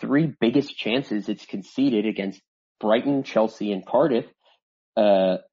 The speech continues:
the, the two biggest chances, excuse me, um, are the corner kick goal that Lewis Dunk scored against Brighton, or, uh, s-, when we were playing Brighton, uh, that, that tied that match at one,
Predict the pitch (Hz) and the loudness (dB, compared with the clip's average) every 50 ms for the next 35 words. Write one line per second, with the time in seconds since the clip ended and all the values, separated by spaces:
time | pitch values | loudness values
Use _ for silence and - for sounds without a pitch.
0 | _ _ _ _ _ - 117 107 - - 107 101 - - - 156 143 131 110 92 | _ _ _ _ _ -8 -8 -8 -6 -6 -6 -8 -6 -4 -4 -2 0 0 -2 -2
1 | 101 - - - - 95 92 - - 98 92 - 98 - - - - 120 131 131 | -2 -6 -8 -8 -6 -6 -6 -6 -8 -10 -10 -10 -12 -16 -14 -8 -6 -4 -4 -4
2 | - - 98 95 98 101 - 101 104 101 98 98 98 98 95 95 - _ _ _ | -4 -8 -10 -10 -10 -10 -8 -4 -4 -2 -2 -2 -2 -2 -4 -4 -8 _ _ _
3 | _ _ _ _ _ _ _ _ _ _ 117 110 110 107 104 104 101 101 101 104 | _ _ _ _ _ _ _ _ _ _ 0 2 4 4 6 6 4 4 2 0
4 | - _ _ - 107 90 - 110 104 104 101 101 98 - - - 123 131 139 147 | -4 _ _ -18 -10 -4 0 0 2 2 0 0 -2 -6 -4 0 0 2 2 2
5 | 147 147 - 147 143 - - _ - 123 120 135 156 165 165 151 - 110 107 - | 0 0 0 -2 -2 -2 -6 _ 0 2 4 4 4 2 0 0 -2 -2 -2 0
6 | - 110 120 139 135 - - 117 110 107 - - - - 113 117 143 151 - _ | 0 0 0 0 0 0 0 0 0 0 -4 -6 -4 -2 0 0 -2 -4 -8 _
7 | _ _ _ _ _ _ _ - 120 113 120 110 110 - - - 101 95 95 90 | _ _ _ _ _ _ _ -4 -2 0 0 0 -2 -2 -4 -2 -2 -2 -2 -2
8 | 101 120 151 - _ _ _ _ _ - 113 110 107 101 101 101 98 98 95 95 | -6 -10 -12 -14 _ _ _ _ _ -2 0 2 2 4 4 4 4 4 4 0
9 | - - - - - - - - 104 98 98 98 107 101 107 110 98 98 92 - | -2 -8 -20 -20 -20 -16 -12 -10 -10 -8 -6 -4 -4 -2 -2 -2 -2 -4 -4 -2
10 | 123 123 131 127 107 - 98 95 92 92 101 110 123 - _ _ - 104 98 98 | -2 -2 -2 -2 -4 -4 -6 -6 -6 -6 -8 -12 -12 -14 _ _ -8 -4 -4 -2
11 | 95 101 101 98 - - 127 123 - - - 107 110 104 - 104 101 - 104 101 | 0 -2 -2 -4 -4 -6 -8 -8 -6 -4 -2 0 0 0 0 0 -2 -2 -2 -4
12 | 101 95 - - - - 110 131 143 123 127 147 | -4 -4 -6 -8 -6 -2 0 0 2 0 0 -4